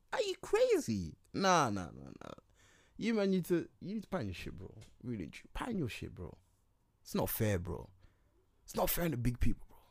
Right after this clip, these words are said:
It's not fair on the tall people. It's not fair on the compressed people, you know what I'm saying?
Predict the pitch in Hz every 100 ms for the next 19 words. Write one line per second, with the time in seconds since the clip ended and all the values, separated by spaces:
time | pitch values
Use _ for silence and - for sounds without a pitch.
0 | _ _ _ _ - 151 - 180 151 131
1 | 143 117 - 95 - 78 - - - _
2 | - 151 151 202 - 175 165 156 - -
3 | 123 131 127 123 120 _ _ - - 135
4 | - 95 - - 95 92 101 143 151 147
5 | 139 113 78